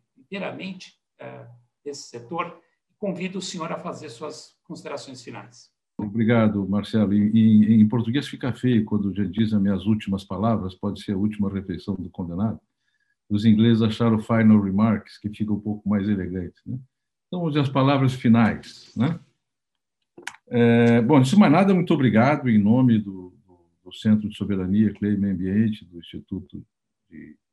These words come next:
Speaker 2: Reforma das Relações Estado-Empresa. É, a Constituição da República Federativa do Brasil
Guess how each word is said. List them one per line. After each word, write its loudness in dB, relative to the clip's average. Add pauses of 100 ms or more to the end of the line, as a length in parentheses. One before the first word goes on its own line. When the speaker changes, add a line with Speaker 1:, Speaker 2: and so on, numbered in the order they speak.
(440)
Speaker 2:
Reforma -10
das -12
Relações -12
Estado-Empresa. -10 (1400)
É, -4 (1200)
a -6
Constituição -4
da -4
República -4
Federativa -8
do -8
Brasil -4